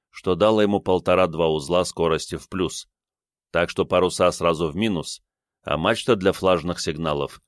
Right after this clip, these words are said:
может быть небольшой. Главное, не накосячить с радиостанциями. В общем, в день спуска Дмитрия Донского со стапеля были обнаружены заряды динамита, расположенные по левому борту корабля в его трюмах.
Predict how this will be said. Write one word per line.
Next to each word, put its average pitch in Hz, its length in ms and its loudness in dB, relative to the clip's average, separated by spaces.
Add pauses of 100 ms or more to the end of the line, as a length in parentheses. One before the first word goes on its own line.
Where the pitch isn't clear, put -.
(220)
может 110 380 -2
быть 107 200 0
небольшой. 90 680 -2 (340)
Главное, 95 480 2
не 92 140 0
накосячить 92 600 0
с - 60 -6
радиостанциями. 80 1080 -2 (800)
В 90 140 -4
общем, 131 340 2
в 87 80 -6
день 104 220 2
спуска 107 440 -2
Дмитрия 82 440 -2
Донского 92 680 0 (260)
со - 220 0
стапеля 110 480 2
были 92 220 2
обнаружены 92 640 0
заряды 85 400 0
динамита, 80 720 -2 (240)
расположенные 104 840 0
по - 160 -4
левому 80 420 0
борту 87 340 0
корабля 78 480 0
в 73 40 -6
его 80 240 -2
трюмах. 82 520 -6